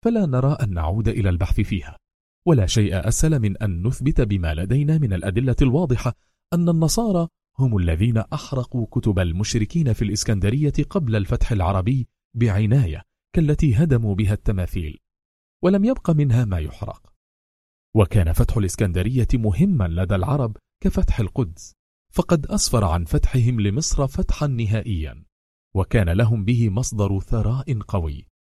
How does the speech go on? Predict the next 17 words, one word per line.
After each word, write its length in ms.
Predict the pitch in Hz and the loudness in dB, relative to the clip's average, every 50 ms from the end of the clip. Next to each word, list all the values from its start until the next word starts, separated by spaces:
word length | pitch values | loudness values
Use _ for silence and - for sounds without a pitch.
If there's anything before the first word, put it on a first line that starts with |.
| _ _ - | _ _ 0
ونقطة 520 | 135 151 185 247 - - - 117 - - | 2 2 2 0 -2 0 0 0 2 2
ارتكاز 600 | 110 92 85 - 113 107 - 147 160 160 117 113 117 104 - _ _ _ - | 0 0 0 0 0 0 2 2 2 2 2 0 0 -2 -4 _ _ _ -4
يقدرون 520 | 143 160 - 139 131 139 165 214 247 214 147 | -2 -2 0 0 0 2 2 2 0 0 0
أن 160 | - 120 104 | 0 -2 -2
يستندوا 600 | 92 85 82 - 113 104 92 87 98 110 113 - | -2 -2 -2 -2 -2 -2 0 0 0 0 0 0
إليها 460 | 123 117 160 180 160 117 123 123 117 | 0 0 2 2 2 2 2 2 2
لقيامهم 840 | 107 110 110 - - 110 98 110 120 117 107 104 92 110 107 92 87 | 0 -2 -2 -2 -2 0 0 0 0 0 0 0 0 0 -2 -2 0
بفتوح 680 | 95 101 - - 110 95 - 107 113 123 - - 139 | -2 -2 0 0 0 2 4 2 2 2 0 -4 -6
جديدة 560 | 131 113 92 101 98 87 92 90 85 90 87 - | -6 -4 -4 -4 -4 -2 -4 -4 -4 -4 -2 -2
أخرى. 560 | 110 107 - - - - - 60 60 - - _ _ _ _ _ _ _ _ _ _ _ _ _ _ _ _ _ _ _ _ - | -2 -2 -2 -2 -4 -2 -4 -6 -8 -12 -16 _ _ _ _ _ _ _ _ _ _ _ _ _ _ _ _ _ _ _ _ 2
ونحن 380 | 202 233 269 - - - 226 208 | 2 2 2 0 -2 -2 0 0
لكي 380 | 180 165 - - 139 131 123 | 0 0 0 0 0 0 0
نقدر 680 | 107 101 92 - - 139 139 131 123 131 139 135 131 127 | -2 -4 -4 -4 -4 -4 -4 -2 -2 0 0 0 0 -2
أهمية 560 | 117 80 87 87 78 73 80 107 127 120 113 | -4 -4 -4 -6 -6 -4 -4 -2 0 0 0
فتح 400 | - - 110 - 107 - - - | 2 0 0 0 0 0 0 0
العرب 400 | 104 82 76 78 90 104 110 101 | 0 0 -2 -2 -2 -2 -2 -2
للإسكندرية 920 | 101 90 92 85 92 95 - - 120 110 107 127 143 180 190 143 87 80 | -2 -2 -2 -4 -4 -4 -2 -2 0 0 2 2 2 2 0 -2 -4 -6